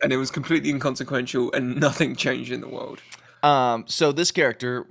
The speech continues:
Speaker 2: uh, what did we call him? Just, just Detective
Speaker 1: We
Speaker 2: Man?
Speaker 1: didn't, we, we didn't call him anything, 'cause he was gone by the <laughs> time that we started talking about
Speaker 2: Well,
Speaker 1: him.
Speaker 2: we talked about him for much longer than he was in the movie, 'cause we thought he was gonna be a main character. Um,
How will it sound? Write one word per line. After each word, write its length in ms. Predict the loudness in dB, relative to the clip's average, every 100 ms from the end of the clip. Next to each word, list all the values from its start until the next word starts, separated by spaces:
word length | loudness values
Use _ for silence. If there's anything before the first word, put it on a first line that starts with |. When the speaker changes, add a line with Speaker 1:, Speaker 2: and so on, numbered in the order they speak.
| -2
Speaker 2:
uh, 120 | -2
what 500 | -2 -10 -12 -2 0
did 120 | 0
we 120 | -2
call 400 | -6 -2 2 4
him? 180 | 2 -2 -12 _ _
Just, 320 | -4 -2 -2
just 360 | -4 -2 -2 -8 _ -8
Detective 480 | -4 -2 -2 -2 2
Speaker 1:
We 80 | 4
Speaker 2:
Man? 160 | 4
Speaker 1:
didn't, 160 | 2 0
we, 120 | -2 -4 -14 _
we 80 | 0
didn't 160 | 0 -2
call 120 | 0
him 120 | 2
anything, 320 | 2 2 -2 -4
'cause 140 | -4
he 80 | -2
was 100 | -2
gone 300 | 4 6 6
by 100 | 6
the 100 | 4
<laughs> 120 | 4
time 240 | 4 4
that 100 | 4
we 80 | 2
started 320 | 2 4 4
talking 300 | 4 0 2
about 320 | 2 2 2 8
Speaker 2:
Well, 140 | 10
Speaker 1:
him. 60 | 10
Speaker 2:
we 60 |
talked 260 | 8 6 8
about 180 | 6 6
him 80 | 4
for 140 | 0
much 280 | 2 2 4
longer 300 | 2 2 0
than 120 | -2
he 120 | -2
was 140 | -2 -4
in 60 |
the 60 | -4
movie, 340 | -4 -4 -6
'cause 160 | -8 -10
we 120 | -6
thought 240 | 2 2
he 60 | 2
was 120 | -4
gonna 160 | -6 -4
be 160 | -4
a 60 | -4
main 220 | -6 -6
character. 520 | -2 -2 -2 -8 -12 -14 _ _ _ _ _
Um, 600 | 4 6 4 2 -2 -8